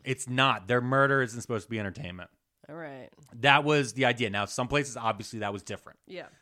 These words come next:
Speaker 1: But that was place to place.
Speaker 2: Let Vince McMahon get a hold of this idea.
Speaker 1: Yeah. So that brings us to Spain.
Speaker 2: Okay.
Speaker 1: 'Cause all of that was just to kinda get you a general idea of what the Inquisition was. Because as I was doing my research on this,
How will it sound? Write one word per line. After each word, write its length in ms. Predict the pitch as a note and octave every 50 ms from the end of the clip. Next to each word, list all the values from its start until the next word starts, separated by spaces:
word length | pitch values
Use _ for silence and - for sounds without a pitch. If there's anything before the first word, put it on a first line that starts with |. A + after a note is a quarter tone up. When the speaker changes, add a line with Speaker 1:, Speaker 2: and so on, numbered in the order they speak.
| _ _
Speaker 1:
But 120 | - A#2+ A2+
that 160 | B2 B2 B2
was 140 | B2+ B2 -
place 280 | - A#2 A2 G2 -
to 80 | - G2
place. 380 | - F#2+ F#2 E2 - - - - - - _ - _ -
Speaker 2:
Let 220 | G3+ A#3 B3+ G#3
Vince 280 | A3 B3+ B3+ B3 - -
McMahon 360 | A3 G3+ - G#3 F#3 F3+ E3+
get 80 | D#3 D3+
a 40 |
hold 180 | D3+ D3+ C#3+ C#3
of 80 | C3+ C#3
this 200 | C#3+ D3+ - D#3+
idea. 360 | D3 D3 C#3 D3 D3+ D#3 E3
Speaker 1:
Yeah. 220 | D#3+ F3 D3 - - - - _ _ _ _ _ _ -
So 360 | - - E3 F3 G#3 G3+ G3 - C#3 C3+ A#2+ A#2
that 340 | D3+ E3 G3+ A#3 B3+ - D3+
brings 360 | F3+ F#3+ F3 E3+ D#3+ C#3 C#3
us 420 | C3+ A#2+ A#2 A2+ - - - - - - -
to 200 | - - C#3 B2 A2+
Spain. 600 | - - - - D4+ D4+ B3 C#3+ F#2+ F2 D#2+ _ _ _ _ _ _ _ _ _ _ _ -
Speaker 2:
Okay. 200 | - D4+ C#4+ -
Speaker 1:
'Cause 160 | - E3 C#3+ -
all 240 | F3+ F#3 A3+ B3
of 80 | B3 G3
that 260 | A3 G#3 G#3 G3 F3+
was 160 | E3 E3 C#3+ C3
just 200 | D#3+ E3+ - -
to 60 | D#3
kinda 240 | - D3 D3+ C#3+ A#2+
get 300 | A2 C3+ C#3 C#3 - -
you 80 | D3+ C#3
a 40 | B2
general 380 | G2 G#2 B2+ B2 B2 B2 B2
idea 240 | A#2+ A2+ G#2+ A#2 A2+
of 60 | G2+
what 120 | G2+ G#2+ -
the 100 | A2+ G#2+
Inquisition 520 | F#2 G2 F#2+ F2+ G2 F#2+ - - F#2+ F2+
was. 300 | E2+ F2 F2 - - - - - - - - - _ -
Because 440 | D#3 D3+ - B3+ D4+ C4 G3+ - -
as 160 | D3+ F3+ F3 G#3
I 40 | A3+
was 100 | A3 E3
doing 160 | A3 G#3+ G3
my 60 | F3+
research 460 | D3 C#3 G3+ A3+ - F#3 E3 - -
on 160 | C#3+ B2+ A2+
this, 260 | A2+ A2+ A2 G#2+ -